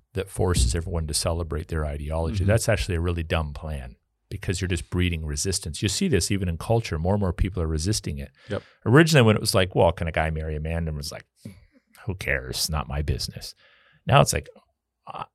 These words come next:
Speaker 1: I just don't want it forced upon me." So now there's resistance.
Speaker 2: Mm-hmm.
Speaker 1: So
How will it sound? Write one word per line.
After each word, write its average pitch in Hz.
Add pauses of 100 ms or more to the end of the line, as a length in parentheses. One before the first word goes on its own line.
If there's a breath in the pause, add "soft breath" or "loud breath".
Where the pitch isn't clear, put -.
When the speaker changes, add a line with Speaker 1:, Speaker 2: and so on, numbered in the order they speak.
Speaker 1:
I 123
just 196
don't 104
want 98
it 95
forced -
upon 78
me." 69
So -
now 110
there's 110
resistance. 82 (280)
Speaker 2:
Mm-hmm. 95
Speaker 1:
So 117